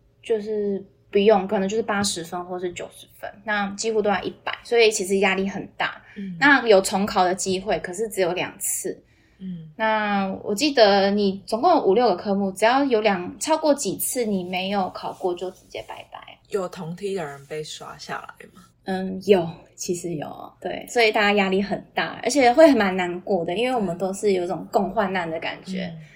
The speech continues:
Speaker 2: 好像参加那种选秀节目。
Speaker 1: <laughs> 真，真的，有像，有像。而且他每次在中午吃饭的时候会发考卷，所以我们可能吃饭吃到一半，然后 <laughs> 那个工作人员来发考卷，我们都会超紧张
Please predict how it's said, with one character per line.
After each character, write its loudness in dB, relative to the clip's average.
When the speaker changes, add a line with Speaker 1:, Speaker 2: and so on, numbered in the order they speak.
Speaker 2:
好 -8
像 0
参 -6
加 -4
那 -6
种 -10
选 0
秀 2
节 -2
目。 -10
Speaker 1:
<laughs> -8
真， 4
真 8
的， 6
有 6
像， -2
有 2
像。 0
而 8
且 8
他 6
每 6
次 0
在 8
中 6
午 4
吃 2
饭 4
的 2
时 2
候 6
会 6
发 2
考 -2
卷， -4
所 8
以 10
我 8
们 4
可 0
能 2
吃 2
饭 6
吃 0
到 6
一 0
半， 2
然 -2
后 0
<laughs> -8
那 2
个 6
工 6
作 4
人 8
员 4
来 2
发 2
考 0
卷， 0
我 -2
们 0
都 2
会 -6
超 -2
紧 -14
张 -12